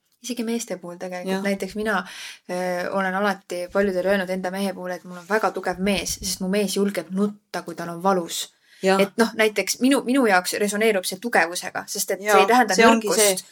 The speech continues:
Speaker 2: see on nagu haavatavuse näitamine,
Speaker 1: Mhm.
Speaker 2: vot kui, ega siis tugevus ei ole see, et sul on, äh, musklid punnis ja,
Speaker 1: Mhm.
Speaker 2: ja testosterooni palju ja, ja siis oled hirmus tugev. Tegelikult võib-olla su sees on üks nõrk poisikene, kes
Speaker 1: Mhm.
Speaker 2: praegu tahaks sealt välja tulla.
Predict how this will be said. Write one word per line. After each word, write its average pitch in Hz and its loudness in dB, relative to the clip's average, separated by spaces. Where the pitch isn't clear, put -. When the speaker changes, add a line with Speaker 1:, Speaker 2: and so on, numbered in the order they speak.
Speaker 2:
see 202 4
on 202 2
nagu 190 4
haavatavuse 190 6
näitamine, 202 0
Speaker 1:
Mhm. 175 2
Speaker 2:
vot 208 -4
kui, 196 6
ega 202 4
siis 196 -2
tugevus 214 4
ei 185 4
ole 196 6
see, 247 6
et 190 4
sul 196 0
on, 190 4
äh, 190 8
musklid 196 0
punnis 214 4
ja, 185 10
Speaker 1:
Mhm. 185 10
Speaker 2:
ja 185 10
testosterooni 202 4
palju 226 4
ja, 185 6
ja 185 -4
siis 190 -4
oled 196 6
hirmus 208 2
tugev. 247 4
Tegelikult 208 4
võib-olla 196 6
su 196 2
sees 214 10
on 175 4
üks 180 0
nõrk 220 2
poisikene, 220 2
kes 190 -2
Speaker 1:
Mhm. 202 -4
Speaker 2:
praegu 208 2
tahaks 208 -2
sealt 190 -4
välja 202 2
tulla. 185 0